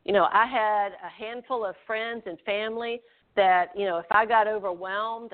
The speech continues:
I could call them, and they knew how to encourage me and pray for me and support me, and that was a huge difference.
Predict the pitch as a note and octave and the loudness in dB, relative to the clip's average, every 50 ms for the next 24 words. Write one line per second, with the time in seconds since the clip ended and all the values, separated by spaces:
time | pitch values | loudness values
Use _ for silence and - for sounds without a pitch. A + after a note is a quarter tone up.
0 | - F3+ F3+ F#3+ - F#3 D3 - - - G3+ G3+ G#3+ A3 A3+ A3 A#3+ A#3 A#3+ A#3+ | -12 -12 -12 -12 -12 -18 -16 -14 -4 0 2 4 4 4 2 0 -4 -4 -4 -4
1 | A#3+ A#3+ A#3+ B3 B3+ _ _ _ _ _ - G3+ G3 F#3 F3+ F3+ F3 E3 E3 E3+ | -6 -6 -8 -10 -14 _ _ _ _ _ -6 -4 -2 -2 -2 -6 -8 -10 -4 2
2 | G#3 G3+ G#3+ A3+ A#3 A#3+ A#3+ A3+ G#3 G#3 G#3+ A3 A3+ A#3 A3+ F#3 - - - G#3+ | 4 4 6 6 4 2 2 2 0 2 2 2 2 2 0 0 0 0 -2 -4
3 | F3+ E3 D#3+ - - A3 G#3+ A3 A3 A3 G#3+ - G#3 G#3+ A3 A3 - - E3+ D#3 | -2 -2 -4 -4 0 2 4 4 4 2 0 -2 -4 -2 -2 -2 -2 -4 -10 -14
4 | - - - - G3+ G#3+ A3 - - A#3 A3+ A3 A3+ A3+ A3+ A3+ A3+ G#3 - F#3 | -10 -4 2 4 4 4 4 2 0 0 2 2 0 0 0 0 -2 -2 -4 -6
5 | - - - F#3+ G3 - G3 F#3+ F#3 - F#3 F3 E3+ E3 E3 _ _ _ - - | -6 -2 -2 -4 0 2 4 4 4 4 2 2 0 0 -2 _ _ _ -12 -2
6 | - G3 F#3+ F#3 G#3+ A3 G#3 F#3+ G3+ - G3+ F3+ - - G3 F#3 F3 F3 - - | 0 0 4 6 4 4 4 2 -6 -10 -10 -12 -6 -4 -4 -2 -2 -4 -8 -8
7 | - E3 D#3 - - D#3 C#3+ - | -8 -8 -8 -6 -8 -10 -10 -10